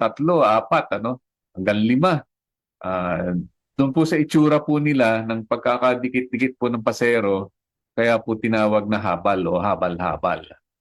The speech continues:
Ayan po, no? Motorsiklo po yan, ano? Ah, higit dalawa kanilang pasahero.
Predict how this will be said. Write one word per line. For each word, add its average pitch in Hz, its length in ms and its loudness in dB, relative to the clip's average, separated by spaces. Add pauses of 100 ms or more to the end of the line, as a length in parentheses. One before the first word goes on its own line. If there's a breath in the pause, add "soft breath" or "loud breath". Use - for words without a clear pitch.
(640)
Ayan 151 160 2
po, 156 240 2
no? 156 160 -2
Motorsiklo 165 720 2
po 165 160 6
yan, 160 320 4
ano? 131 240 -2 (640)
Ah, 117 560 -2
higit 120 320 0
dalawa 120 400 4
kanilang 117 400 -2
pasahero. 107 640 0